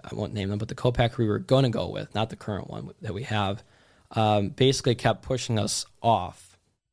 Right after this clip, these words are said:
you know, our production date off and off and off into the future. And at the same time we did that, we've been producing a commercial kitchen before. Um, we lost our license for that, and then the F D A wasn't doing in-person inspections, so, you know, we, we couldn't produce. Um, so that was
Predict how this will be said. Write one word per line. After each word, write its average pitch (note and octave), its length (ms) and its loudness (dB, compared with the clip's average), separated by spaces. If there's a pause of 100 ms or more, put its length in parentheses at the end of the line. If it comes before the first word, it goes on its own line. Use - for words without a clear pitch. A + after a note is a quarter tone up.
(140)
you A#2 80 0
know, G#2 60 2
our G2 100 2
production A2 400 2
date G2 200 -2
off G#2+ 260 0
and G#2+ 80 -4
off G#2 180 -4
and G#2+ 100 -8
off G2+ 200 -4
into A2 120 -8
the - 80 -12
future. - 480 0
And A#2 280 0 (420)
at C3 100 4
the B2 80 2
same D#3+ 400 6
time C3+ 220 2
we A2+ 60 -4
did A2 180 -6
that, B2+ 300 2
we've B2+ 160 2
been A2+ 140 -2
producing A#2+ 380 4
a A#2 60 -4
commercial - 320 -4
kitchen C#3+ 360 0
before. G#2 480 0 (420)
Um, G#2+ 380 2
we B2+ 120 -2
lost A#2+ 320 2
our G#2+ 60 -2
license G#2+ 440 -4
for - 120 -12
that, G2+ 260 0
and A2 100 0
then G#2 260 0 (100)
the A#2 100 -4
F A2 160 -2
D A2 140 2
A A2 60 6
wasn't G#2 200 0
doing G2+ 200 -4
in-person G2+ 380 -6
inspections, A2 640 -2
so, - 360 -6 (420)
you A2+ 80 0
know, F#2 160 0
we, A2+ 200 0
we A#2+ 160 2
couldn't A#2+ 300 4
produce. - 540 0 (140)
Um, G#2 260 2
so A#2 160 0
that D#3+ 240 6
was D#3+ 300 0